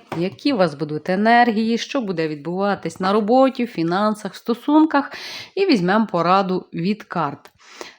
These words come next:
Дивимося на три декади, тобто місяць поділяний в нас на три декади: початок, середина і завершення в різних ваших аспектах життя. Нагадую, розклад не персональний,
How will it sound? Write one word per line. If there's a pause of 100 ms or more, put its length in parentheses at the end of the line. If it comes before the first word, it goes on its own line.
Дивимося (200)
на
три
декади,
тобто
місяць
поділяний
в
нас
на
три
декади:
початок,
середина
і
завершення
в
різних
ваших
аспектах
життя. (680)
Нагадую,
розклад
не
персональний,